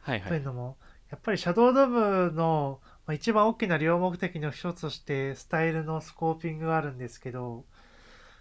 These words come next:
Speaker 2: そのなんか、
Speaker 1: うんうん。
Speaker 2: デクララティブシャドウドームの中にスタイルをベタ書きでこう書いて、それをエスエスアールしたりすると、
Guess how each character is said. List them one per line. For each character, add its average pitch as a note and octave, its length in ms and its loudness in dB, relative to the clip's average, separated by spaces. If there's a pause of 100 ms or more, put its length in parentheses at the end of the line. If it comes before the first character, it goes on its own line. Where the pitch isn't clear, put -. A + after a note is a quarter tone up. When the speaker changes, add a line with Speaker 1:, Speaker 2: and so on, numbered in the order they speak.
(100)
Speaker 2:
そ - 140 -10
の D#3 80 -4
な D3+ 80 -2
ん C#3 80 -10
か、 C3+ 100 -6
Speaker 1:
う B2+ 40 -2
ん B2+ 80 -2
う - 20 -10
ん。 D3 40 -12 (680)
Speaker 2:
デ E3 100 -4
ク A#3 80 0
ラ B3 100 6
ラ B3 60 2
テ B3+ 80 0
ィ - 20 4
ブ A#3+ 60 2
シ A#3 100 0
ャ A#3 60 6
ド B3 120 6
ウ - 20 4
ド C4+ 100 4
ー B3+ 60 4
ム A3 40 2
の F#3 100 2
中 E3 260 0
に C3+ 220 -6
ス - 100 -16
タ F#3 180 6
イ F#3+ 80 4
ル F#3 160 4
を F#3 80 4
ベ D#3+ 100 0
タ F3+ 120 2
書 F3+ 140 4
き F#3 140 -2
で F3+ 460 0 (720)
こ F3 260 -4
う - 40 -18
書 G3 120 4
い F3+ 100 0
て、 D3+ 120 -4
そ E3+ 120 -8
れ F#3+ 60 0
を F#3 80 4
エ E3+ 100 4
ス G3+ 140 -2
エ F#3+ 100 2
ス G3 240 -2
ア F#3+ 60 4
ー F3+ 60 4
ル D3+ 100 0
し - 40 -12
た C#3 120 -4
り C3 80 -8
す C3 120 -12
る B2 120 -8
と、 B2+ 420 -8